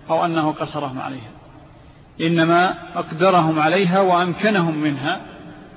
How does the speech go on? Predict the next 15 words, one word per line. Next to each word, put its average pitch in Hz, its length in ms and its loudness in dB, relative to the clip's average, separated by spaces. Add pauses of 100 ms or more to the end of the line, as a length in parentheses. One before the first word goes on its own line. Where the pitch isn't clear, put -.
(2000)
أقدرهم 165 560 0
عليها 160 380 0
وأمكنهم 160 640 -4
منها 196 360 -4
باختيارهم 170 800 -6 (1800)
وبما 185 340 0
أعطاهم 180 400 2
الله 180 140 0
عز 156 200 -2
وجل 160 260 -4
من 156 160 -4
القدرة 147 420 -6
عليها، 131 400 -16 (460)
ومع 170 240 -2
ذلك 185 300 -4